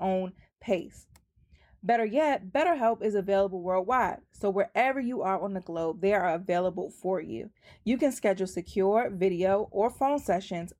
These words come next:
plus chat and text with your therapist. Anything that you share is completely confidential. You can even start communicating with your therapist in under twenty-four hours.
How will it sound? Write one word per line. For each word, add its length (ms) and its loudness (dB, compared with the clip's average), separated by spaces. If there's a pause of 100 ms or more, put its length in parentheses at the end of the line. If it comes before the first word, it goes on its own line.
plus 300 2 (240)
chat 280 0
and 140 -4
text 360 -4
with 120 -6
your 120 0
therapist. 640 -2 (500)
Anything 440 2
that 180 -2
you 60 -2
share 340 2
is 160 -8
completely 480 -4
confidential. 720 -8 (480)
You 100 0
can 160 2
even 220 0
start 260 0
communicating 720 0
with 140 -6
your 100 -4
therapist 540 -4
in 160 -4
under 240 -2
twenty-four 560 -8
hours. 500 -2